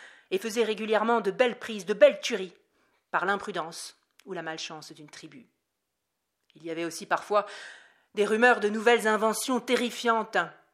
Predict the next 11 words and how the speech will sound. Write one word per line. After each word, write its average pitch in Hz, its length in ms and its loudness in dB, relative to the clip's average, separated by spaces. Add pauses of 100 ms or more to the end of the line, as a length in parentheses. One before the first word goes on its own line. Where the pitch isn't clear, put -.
(120)
mais 185 320 -4
jusqu'ici, 214 640 -12 (640)
aucune 226 340 -4
de 190 60 -10
ces 190 140 -8
poires 190 260 -4
d'angoisse 190 420 -2
n'avait 160 300 -12
eu 190 40 -20
de 165 120 -14
suite. - 420 -20